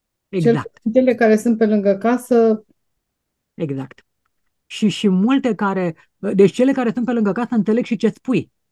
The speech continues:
Speaker 1: Da.
Speaker 2: Înțeleg cuvintele, înțeleg direcția pe care le-o arăt, ce au voie și ce n-au voie, dar înțeleg și celelalte cu care nu se vorbește, înțeleg energiile, înțeleg mișcările,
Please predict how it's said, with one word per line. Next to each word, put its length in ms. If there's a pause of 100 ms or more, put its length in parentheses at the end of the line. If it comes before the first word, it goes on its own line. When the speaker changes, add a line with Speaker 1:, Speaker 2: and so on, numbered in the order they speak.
Speaker 1:
Da. 380
Speaker 2:
Înțeleg 400
cuvintele, 600
înțeleg 360
direcția 500
pe 120
care 260
le-o 120
arăt, 320
ce 120
au 120
voie 320
și 140
ce 120
n-au 220
voie, 300
dar 240
înțeleg 480
și 160
celelalte 580
cu 160
care 240
nu 180
se 80
vorbește, 1000 (360)
înțeleg 500
energiile, 640
înțeleg 500 (180)
mișcările, 840